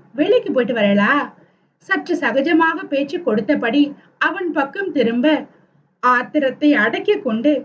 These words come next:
மாமியின் அருகாமையில் ஒரு மாதிரி கிக்காக உணர்ந்தவனாக,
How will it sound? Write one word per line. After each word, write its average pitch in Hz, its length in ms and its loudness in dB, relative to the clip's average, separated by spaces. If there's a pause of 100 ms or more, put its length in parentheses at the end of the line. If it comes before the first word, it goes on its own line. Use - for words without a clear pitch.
(280)
மாமியின் 285 560 2
அருகாமையில் 302 720 2 (440)
ஒரு 415 260 4
மாதிரி 277 460 -2
கிக்காக 392 600 -2
உணர்ந்தவனாக, 247 720 -2